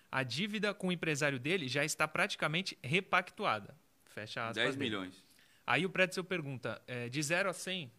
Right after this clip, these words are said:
Speaker 1: qual porcentagem você acha que o Caio Jorge tem de renovar?"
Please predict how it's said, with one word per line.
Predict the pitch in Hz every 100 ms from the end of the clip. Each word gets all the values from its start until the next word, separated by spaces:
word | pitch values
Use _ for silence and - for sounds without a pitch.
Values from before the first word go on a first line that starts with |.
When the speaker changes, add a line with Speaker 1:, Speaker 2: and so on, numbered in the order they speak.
| _ _
Speaker 1:
qual | - 202
porcentagem | 214 - 180 165 156
você | 156 156
acha | 147 151
que | 160
o | 147
Caio | - 143
Jorge | 131 135 135
tem | - 143 156 - - _ -
de | 139
renovar?" | 147 156 131 120 95